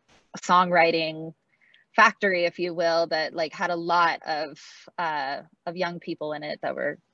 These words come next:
creating really cool stuff, which kind of actually is how Khalid and I ended up working together, because a lot of the, the girls in that program got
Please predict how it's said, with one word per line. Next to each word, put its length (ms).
creating 320
really 220
cool 240
stuff, 460
which 320
kind 200
of 80
actually 400
is 100
how 680
Khalid 240
and 100
I 80
ended 180
up 120
working 320
together, 460
because 300
a 100
lot 200
of 80
the, 200
the 80
girls 340
in 100
that 180
program 540
got 280